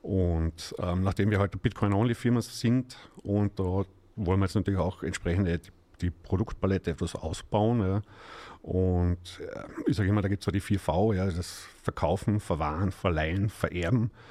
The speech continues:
Und wir sind noch relativ früh dran, ja, der Markt ist riesig, ja, und gerade im Bitcoin-Only-Space, ich sag, abseits vom, vom klassischen Traden und was halt die anderen so machen, ähm, gibt's einfach Bedarf am Markt, sei es jetzt in der Beratung,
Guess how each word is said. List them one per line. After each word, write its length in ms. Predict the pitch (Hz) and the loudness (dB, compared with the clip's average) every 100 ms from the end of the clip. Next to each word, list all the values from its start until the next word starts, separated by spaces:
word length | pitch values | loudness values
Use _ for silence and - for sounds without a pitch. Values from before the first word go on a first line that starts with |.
| - - - | -20 -20 -12
Und 760 | - 92 90 87 87 - - - _ | -2 0 2 2 0 -6 -18 -20 _
wir 160 | 113 101 | -2 0
sind 200 | 101 135 | 2 0
noch 140 | 113 | 2
relativ 300 | 110 113 117 | 0 2 0
früh 220 | - 113 | 0 0
dran, 260 | 104 92 131 | 2 2 2
ja, 100 | 110 | 2
der 120 | 98 | 2
Markt 280 | 95 - - | 2 2 0
ist 140 | 101 | 0
riesig, 380 | 98 113 143 135 | 2 0 0 0
ja, 140 | 104 101 | 2 2
und 360 | 104 92 - - | 0 -2 -8 -10
gerade 220 | - 101 | -4 -2
im 60 | 98 | -2
Bitcoin-Only-Space, 1040 | - 120 110 101 113 117 - 92 110 - | -4 -2 0 2 2 0 0 0 0 -2
ich 120 | - | -4
sag, 180 | 110 113 | -4 -4
abseits 440 | - - 78 85 - | -6 -4 -2 -4 -4
vom, 360 | - 98 92 | 0 2 2
vom 260 | 92 92 90 | 0 0 0
klassischen 480 | - 82 - - 95 | 0 -2 -2 -2 -2
Traden 540 | - 85 120 120 113 95 | -2 0 0 0 -2 -8
und 400 | - 92 87 87 | -2 0 2 0
was 160 | 85 - | -4 -4
halt 100 | 82 | -2
die 60 | |
anderen 180 | 87 107 | 2 2
so 100 | 104 | 2
machen, 280 | 101 101 104 - - - - - - | 0 0 -2 -6 -20 -18 -16 -16 -8
ähm, 320 | 87 101 104 87 | -2 2 0 0
gibt's 500 | 117 139 - - - _ _ - | -2 -2 -6 -12 -16 _ _ -4
einfach 400 | 98 - 110 - | -2 0 -2 -2
Bedarf 640 | - 90 - 120 - - - - | -4 -2 0 -2 -4 -16 -20 -6
am 140 | - | 0
Markt, 400 | 117 104 127 - - | 2 2 0 -6 -10
sei 200 | - 92 | -2 0
es 80 | |
jetzt 180 | 110 - | 0 -2
in 120 | 104 | 0
der 60 | 98 | 0
Beratung, 760 | - 85 73 - 131 139 143 | 0 -2 -2 -2 0 2 0